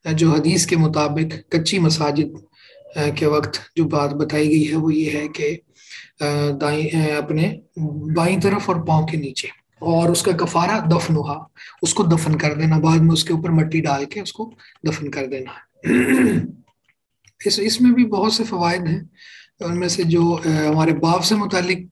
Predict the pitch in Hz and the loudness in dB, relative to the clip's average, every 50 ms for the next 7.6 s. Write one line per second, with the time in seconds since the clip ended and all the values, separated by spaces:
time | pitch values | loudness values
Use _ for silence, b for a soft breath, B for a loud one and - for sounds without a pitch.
0 | - - - 170 165 165 165 180 175 180 180 175 175 175 170 180 175 165 170 175 | -12 -4 -2 0 2 2 2 2 2 0 0 0 -2 0 2 2 2 2 2 0
1 | 175 170 - 175 175 175 190 185 _ _ B B B B B B B B B B | -2 -2 -4 -4 -4 -4 -6 -8 _ _ B B B B B B B B B B
2 | B B 175 165 165 165 165 165 165 160 156 160 160 160 185 190 190 196 190 - | B B -4 -2 0 2 2 2 2 0 -2 -2 0 0 0 0 0 -2 -2 -2
3 | 220 208 208 202 202 202 202 208 214 208 - 208 180 180 185 185 - - 208 202 | 0 2 2 2 2 2 2 -2 -2 0 -2 -2 0 0 -2 -4 -2 0 0 0
4 | 190 180 196 214 208 - 180 175 170 180 208 196 220 - - - 208 214 202 202 | 2 0 -2 -4 -4 -2 -4 -4 -2 -2 -2 -2 -2 -2 -2 -2 -4 -4 -4 -4
5 | 202 196 196 214 220 - _ _ _ b b b b b b b - 165 165 165 | -4 -4 -6 -8 -10 -10 _ _ _ b b b b b b b -2 0 2 2
6 | 165 165 160 160 165 160 - 202 190 190 190 185 180 170 180 180 180 175 175 170 | 4 4 4 4 4 2 2 2 2 2 4 2 2 2 0 -2 -2 0 0 2
7 | 170 170 175 175 165 160 160 - - 151 151 156 | 2 2 0 -2 -2 -4 -4 -4 -2 -2 -2 -2